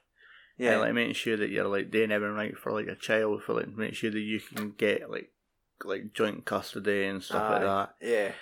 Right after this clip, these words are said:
Speaker 2: But
Speaker 1: Fucking the path they have to go down.
Speaker 2: Yeah.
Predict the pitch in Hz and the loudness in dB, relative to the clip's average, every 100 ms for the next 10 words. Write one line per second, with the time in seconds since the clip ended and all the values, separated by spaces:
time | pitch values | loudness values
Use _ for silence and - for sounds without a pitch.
0 | - - - _ - 110 104 110 110 104 | -16 -20 -20 _ 8 8 8 2 -4 -4
1 | 98 - 110 - 113 113 - 113 107 - | -8 -12 -14 0 4 4 2 -2 -2 -4
2 | 113 117 113 107 107 - 123 117 110 | -4 -2 0 0 -2 4 8 10 10